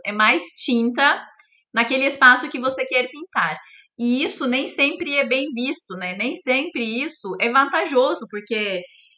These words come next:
você quer pintar uma área, foi lá, pintou, quer ver? Ó, vou trazer um exemplo aqui.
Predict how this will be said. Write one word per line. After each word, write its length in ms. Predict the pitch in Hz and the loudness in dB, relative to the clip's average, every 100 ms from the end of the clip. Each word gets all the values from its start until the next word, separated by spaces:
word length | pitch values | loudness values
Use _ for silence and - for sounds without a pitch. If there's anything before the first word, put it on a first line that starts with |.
| _ | _
você 220 | 208 233 254 | -6 -2 2
quer 220 | 277 294 | 2 0
pintar 340 | 285 262 254 | 2 4 6
uma 100 | 254 | 6
área, 460 | 240 226 233 226 233 - | 8 8 6 4 0 0
foi 200 | 269 262 | 0 4
lá, 360 | 240 233 233 233 | 6 8 6 4
pintou, 560 | 247 233 254 226 233 233 | -2 0 2 4 2 0
quer 140 | 247 | 2
ver? 180 | 269 254 | 6 6
Ó, 80 | 196 | 4
vou 100 | 220 | 2
trazer 280 | 247 233 | -2 -2
um 160 | 247 254 | -2 -4
exemplo 440 | 262 220 196 185 | -4 -4 -8 -8
aqui. 220 | 185 185 | -10 -10